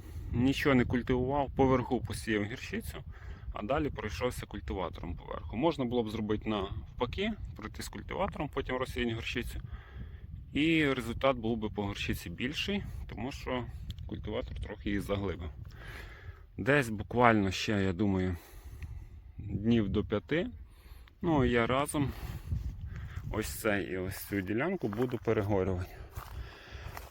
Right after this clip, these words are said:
Тут посажу на наступний рік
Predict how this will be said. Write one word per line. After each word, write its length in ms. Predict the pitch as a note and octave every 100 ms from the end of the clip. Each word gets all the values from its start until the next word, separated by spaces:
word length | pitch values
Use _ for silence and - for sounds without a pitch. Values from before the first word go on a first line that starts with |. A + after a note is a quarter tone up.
| -
Тут 300 | G3+ F3+ - - - - - - - - - - - - - - - -
посажу 600 | G#2 - A2 G#2 A#2 F2+
на 180 | G2+
наступний 560 | G2+ F#2+ - G#2+ G2 F2+
рік 160 | F2+